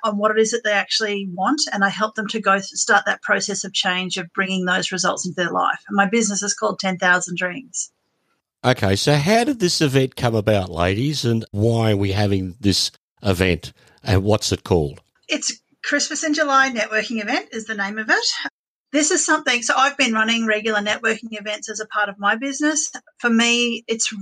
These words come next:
Speaker 1: really important to build community because I'm a strong believer that the more that we build community together, we, you know,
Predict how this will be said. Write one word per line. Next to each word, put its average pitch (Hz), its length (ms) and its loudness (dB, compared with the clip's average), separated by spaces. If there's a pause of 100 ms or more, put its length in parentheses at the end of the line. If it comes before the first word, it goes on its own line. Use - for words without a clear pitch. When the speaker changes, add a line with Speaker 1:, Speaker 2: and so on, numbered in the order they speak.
Speaker 1:
really 240 380 -2
important 208 440 -8
to 202 120 -2
build 196 240 -2
community 190 460 -2
because 196 320 -4
I'm 202 160 -2
a 202 40 -4
strong 233 440 2
believer 208 360 2
that 208 160 2
the 202 100 -2
more 208 260 0
that 220 120 0
we 202 380 -2
build 202 380 2 (180)
community 202 680 -2 (640)
together, 220 640 2 (580)
we, 202 340 -2 (140)
you - 320 -8
know, 214 220 2